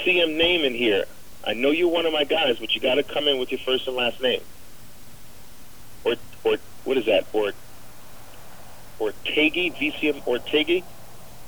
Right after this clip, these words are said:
You gotta go up to preferences. Guys, work with him, okay? All right. Okay, now, get this with the median line.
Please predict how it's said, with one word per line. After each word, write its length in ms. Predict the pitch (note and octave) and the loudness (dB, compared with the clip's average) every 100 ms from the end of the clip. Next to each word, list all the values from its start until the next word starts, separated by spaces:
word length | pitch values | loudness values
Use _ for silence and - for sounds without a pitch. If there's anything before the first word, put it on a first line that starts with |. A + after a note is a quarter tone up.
| - | -10
You 80 | G2+ | 2
gotta 220 | A#2+ C3 | 4 4
go 120 | C#3+ | 4
up 120 | D3 | 2
to 80 | - | 2
preferences. 760 | - - D3+ - C3+ - C#3 A#2+ - | -4 0 0 0 -6 2 2 2 -2
Guys, 300 | - B2+ A2+ | 0 2 2
work 240 | A2 C#3+ - | 2 0 0
with 120 | B2 | -2
him, 180 | A#2+ G2+ | -2 -2
okay? 280 | F2+ A#2 C#3 - - - - - - - - - - - - - - - - - - - | 2 2 2 -4 -12 -12 -12 -12 -12 -12 -12 -12 -12 -12 -12 -12 -12 -10 -10 -10 -10 -4
All 100 | B2+ | -2
right. 180 | A2+ - - - - - - - - - - - - - - - - - - - - - - - - - - - | -2 -4 -10 -12 -12 -12 -12 -8 -6 -2 2 2 2 -6 -10 -10 -10 -12 -12 -12 -12 -12 -12 -12 -12 -12 -12 -4
Okay, 280 | G#2+ - A2+ - - - - | -2 0 -2 -4 -10 -12 -4
now, 240 | C3+ - - - - - - - - - - - - - - - - - - - | 0 0 -2 -10 -12 -12 -12 -12 -12 -12 -12 -12 -12 -12 -12 -12 -12 -12 -12 -4
get 240 | - D#3+ - | 2 2 4
this 240 | E3 - | 2 2
with 80 | C#3+ | 0
the 100 | C3+ | 0
median 380 | B2 C3 B2 F#2+ | 2 4 4 2
line. 200 | E2 | 0